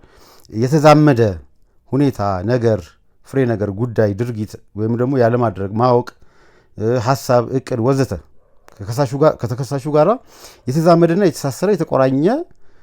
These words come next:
እ፣ ጉዳይን የሚመለከት ነው። ከዛ ውጭ ያሉት ግን ተከሳሹ ሊያውቃቸው የማይችላቸው ነገሮች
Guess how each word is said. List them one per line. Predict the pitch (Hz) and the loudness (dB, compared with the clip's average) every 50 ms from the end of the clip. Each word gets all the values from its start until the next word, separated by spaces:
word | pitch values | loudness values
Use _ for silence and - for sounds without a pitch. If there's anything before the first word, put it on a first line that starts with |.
| - - - | -20 -14 -10
እ፣ | - 98 101 107 | -8 -8 -6 -6
ጉዳይን | 123 147 135 123 151 160 202 226 | -6 -4 2 4 6 6 6 6
የሚመለከት | 220 202 175 147 127 110 104 - 104 - | 6 4 4 4 4 2 0 -2 -6 -10
ነው። | - - - - | -12 -16 -14 -8
ከዛ | - 160 165 170 226 254 | -4 -4 0 2 4 2
ውጭ | 269 226 - | 2 2 0
ያሉት | - 185 175 165 143 143 | 0 0 2 0 0 -2
ግን | 127 156 220 285 285 _ _ _ _ _ - | -2 -2 -2 -2 -6 _ _ _ _ _ -12
ተከሳሹ | 135 127 185 165 170 180 170 185 226 180 | -10 -8 -6 -4 -4 -4 -4 -4 -4 -2
ሊያውቃቸው | 127 131 143 156 - 190 190 - - 247 | 0 2 2 2 2 -2 -4 -4 -4 -4
የማይችላቸው | 233 202 185 165 - 151 135 120 - - 113 | -2 0 0 0 0 -2 -4 -4 -4 -4 -6
ነገሮች | 104 95 101 120 196 226 | -6 -2 -2 -2 -2 -2